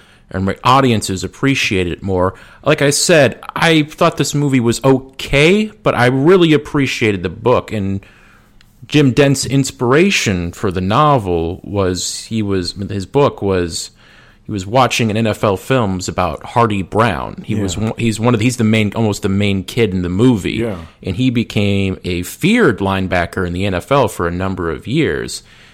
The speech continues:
Speaker 1: And they were interviewing him on N F L Films, which, uh, program he was watching, and he kept talking about the home taught me how to play football. And that's
Speaker 2: Yeah.
Speaker 1: what Jim Dent
Speaker 2: That
Speaker 1: went on
Speaker 2: piqued his
Speaker 1: this quest,
Speaker 2: interest.
Speaker 1: you know, to
Speaker 2: Yeah.
Speaker 1: re-, research the book. And speaking of N F L Films, I think the format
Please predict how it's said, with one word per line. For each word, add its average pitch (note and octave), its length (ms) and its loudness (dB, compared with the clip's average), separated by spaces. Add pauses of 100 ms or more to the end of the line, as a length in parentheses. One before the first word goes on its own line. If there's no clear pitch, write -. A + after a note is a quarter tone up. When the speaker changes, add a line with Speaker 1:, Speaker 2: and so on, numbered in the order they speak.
(180)
Speaker 1:
And - 80 -4
they G#2+ 100 2
were - 80 -2
interviewing A2 460 2
him G2+ 180 -2
on F#2 200 0
N G2+ 140 -4
F F#2+ 140 -6
L E2+ 140 0
Films, A2 440 -2
which, - 420 -6
uh, - 40 -14 (320)
program F#2 400 -2
he F#2+ 80 -4
was E2+ 140 -10
watching, G2+ 460 2
and F2+ 120 -6
he G2 100 -2
kept - 300 -6
talking G2 340 0
about F2 260 -4
the E2 100 -8
home B2 300 0
taught G2 240 -2
me G2 100 -6
how F2 180 -2
to E2 80 -4
play E2 240 -6
football. B2+ 400 -2
And F#2+ 100 -6
that's F#2+ 200 -4
Speaker 2:
Yeah. G#2 40 -4
Speaker 1:
what F2+ 160 -2
Jim G2 260 0
Dent F#2+ 280 -2 (100)
Speaker 2:
That G2+ 160 -12 (180)
Speaker 1:
went A2+ 120 0
on G#2 60 0
Speaker 2:
piqued G#2 100 2
his B2 100 0
Speaker 1:
this C3+ 100 0
quest, B2 400 0
Speaker 2:
interest. - 100 -14
Speaker 1:
you G#2+ 80 -2
know, F2+ 140 0
to A2 120 -2
Speaker 2:
Yeah. F2+ 180 -2
Speaker 1:
re-, F#2+ 220 -4
research G#2+ 420 -4
the F#2+ 80 -8
book. C3 300 0
And F#2 240 -4
speaking C#3+ 480 -2
of G2+ 160 0
N A2 120 0
F F#2+ 180 -4
L F#2 140 0
Films, A2 420 -4
I F#2 80 -2
think A#2+ 240 -2
the - 80 -2
format B2 640 -2